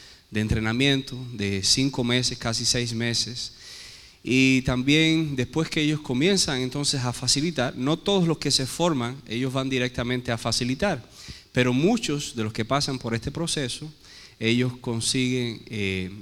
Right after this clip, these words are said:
facilitar y estar como parte de un grupo, unos como facilitadores y otros como auxiliares.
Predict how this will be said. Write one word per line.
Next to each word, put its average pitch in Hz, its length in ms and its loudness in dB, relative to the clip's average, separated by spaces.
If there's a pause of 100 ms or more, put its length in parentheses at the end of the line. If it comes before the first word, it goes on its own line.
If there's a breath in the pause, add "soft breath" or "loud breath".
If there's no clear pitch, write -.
(120)
facilitar 131 720 -2
y 135 80 0
estar 120 300 -4
como 117 260 -6
parte 113 340 -2
de 113 120 0
un 120 100 -4
grupo, 139 400 -2 (140)
unos 165 280 2
como 156 220 -2
facilitadores 147 800 0
y 127 80 4
otros 127 240 0
como 123 220 0
auxiliares. 131 800 0